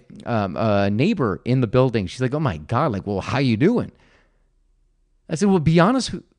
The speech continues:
I'm doing good." Like, I didn't,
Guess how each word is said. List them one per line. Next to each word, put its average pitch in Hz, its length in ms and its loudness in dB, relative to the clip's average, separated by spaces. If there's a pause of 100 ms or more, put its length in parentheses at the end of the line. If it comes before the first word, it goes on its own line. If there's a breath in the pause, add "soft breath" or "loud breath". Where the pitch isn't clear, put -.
(720)
I'm 147 160 0
doing 175 300 2
good." 139 440 4 (260)
Like, 127 180 -2
I 135 120 2
didn't, 156 280 2